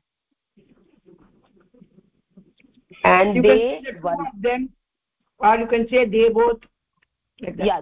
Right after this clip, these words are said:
Speaker 1: they both lie down, and the twenty-one is they all worry. No, ta, they worry.
Speaker 2: Mm.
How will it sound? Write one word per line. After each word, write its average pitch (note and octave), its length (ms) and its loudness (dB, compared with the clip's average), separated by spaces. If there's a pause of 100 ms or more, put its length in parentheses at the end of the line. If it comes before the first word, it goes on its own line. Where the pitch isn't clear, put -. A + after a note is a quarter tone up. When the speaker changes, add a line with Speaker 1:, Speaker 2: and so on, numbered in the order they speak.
Speaker 1:
they B3 160 -4
both B3 240 -2 (120)
lie G#3 260 -2
down, F#3+ 440 -2 (380)
and F#3 480 -2
the G3+ 100 -2
twenty-one G#3 640 0
is A3+ 240 0 (680)
they G#3 460 0
all G#3 300 2
worry. D#3 460 -4 (420)
No, F#3+ 260 -2 (200)
ta, F#3 360 2
they G#3+ 280 0
worry. D#3 380 -4 (1400)
Speaker 2:
Mm. F3+ 360 -6